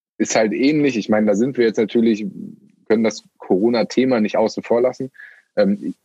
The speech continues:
ich persönlich glaube einfach, dass jeder Verein, den ich kenne, und ich kenne halt hier in der Region echt viele, ähm, die haben sich alle wahnsinnig viel Mühe gegeben, ähm, dass sie gerade den Kindern das ermöglichen können, dass sie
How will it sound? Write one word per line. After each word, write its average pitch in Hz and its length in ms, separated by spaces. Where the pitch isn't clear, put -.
ich 123 160
persönlich 117 460
glaube 110 340
einfach, 110 340
dass - 280
jeder 127 280
Verein, 135 540
den 123 140
ich 151 220
kenne, 170 400
und 110 120
ich - 100
kenne 123 220
halt 110 140
hier 127 160
in 120 60
der 113 140
Region 107 320
echt - 220
viele, 156 360
ähm, 107 320
die 107 100
haben 120 140
sich 120 160
alle 123 200
wahnsinnig 123 460
viel 117 140
Mühe 139 280
gegeben, 139 460
ähm, 107 400
dass 107 200
sie 120 100
gerade 117 360
den 104 240
Kindern 180 640
das 117 260
ermöglichen 139 640
können, 143 500
dass 131 240
sie 127 340